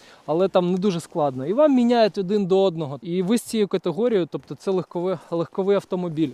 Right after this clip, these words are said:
ви можете тут їздити без проблем по всій Канаді. Але є певний нюанс. Якщо ви виїжджаєте з Манітоби, то через три місяці треба міняти на інші права іншої провінції. У той же час, як в Отаві,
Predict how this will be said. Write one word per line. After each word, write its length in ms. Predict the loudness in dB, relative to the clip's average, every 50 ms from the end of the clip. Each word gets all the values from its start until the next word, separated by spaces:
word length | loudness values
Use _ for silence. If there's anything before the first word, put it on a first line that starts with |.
| -4
ви 100 | -4 -4
можете 340 | -2 -2 -2 -4 -4 -6 -8
тут 240 | -8 -8 -10 -10 -6
їздити 480 | -4 -4 -4 -2 -4 -4 -4 -6 -6 -8 -10 _ -20 -16
без 260 | -2 0 0 0 0
проблем 500 | 0 0 0 2 4 6 6 6 4 0 -6 -14 -20 -20 -20 _ _ _
по 100 | -2 -2
всій 280 | -2 -2 -4 -6 -6 -2
Канаді. 520 | 0 0 2 2 2 2 2 0 -4 -8 -12 _ -20 -20 -18 -4 0
Але 400 | 2 2 4 4 4 4 4 2 -2 -10 -20 -20 -20 -16 -12 -10
є 200 | -4 -2 -2 0
певний 340 | 0 0 2 2 2 0 0
нюанс. 480 | 0 -2 -2 -2 -2 -4 -6 -10 -16 -20 _ _ _ _
Якщо 340 | -6 -6 -6 -4 -2 -2 0
ви 120 | 0 0
виїжджаєте 540 | 0 2 2 0 2 2 0 0 -2 -2 -6
з 40 | -8
Манітоби, 500 | -6 -6 -6 -6 -4 -4 -4 -4 -4 -6 -8 _
то 260 | -2 0 2 2 0
через 340 | -2 -6 -8 -8 -8 -10 -10
три 180 | -8 -6 -4 -2
місяці 440 | -2 -2 -4 -4 -8 -10 -10 -10
треба 300 | -8 -4 -4 -2 -2 -2
міняти 540 | -4 -4 -4 -6 -6 -6 -6 -4 -4 -4 -4
на 300 | -4 -2 -2 -2 -2 -4 -6 -12 -20 -20 -20 -20 _ _ _
інші 300 | -2 0 0 0 0 -4
права 380 | -4 -2 -2 -2 0 0 0 0 -2
іншої 340 | -4 -6 -6 -4 -4 -4 -4
провінції. 580 | -4 -4 -6 -4 -4 -4 -6 -8 -10 -14 -16 -16 -14 -10
У 80 | -8 -6
той 160 | -4 -2 -2
же 140 | 0 0 -2
час, 380 | 0 2 4 4 4 2 0 -2
як 220 | -2 -2 -2 -4
в 100 | -4 -4
Отаві, 500 | -4 2 4 6 6 6 6 4 2